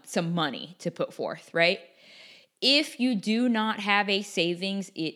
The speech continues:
is okay. We'll talk more about that in the next episode, okay? Um, me personally, I have various savings accounts, and that's important to me because certain accounts are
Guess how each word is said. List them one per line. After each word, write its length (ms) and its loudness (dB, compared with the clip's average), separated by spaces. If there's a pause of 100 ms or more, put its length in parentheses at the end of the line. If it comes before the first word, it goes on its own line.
is 220 -4
okay. 800 0
We'll 220 -2
talk 440 0
more 380 0
about 640 -2
that 580 -4 (340)
in 140 -6
the 80 -4
next 260 -8
episode, 460 -10
okay? 440 -2 (1080)
Um, 420 2 (140)
me 220 4
personally, 840 0
I 120 4
have 520 0 (280)
various 640 4
savings 440 -4
accounts, 640 -10 (120)
and 460 0
that's 240 2
important 460 -4
to 120 -10
me 180 -6
because 340 -6
certain 360 -8
accounts 460 -6
are 160 -4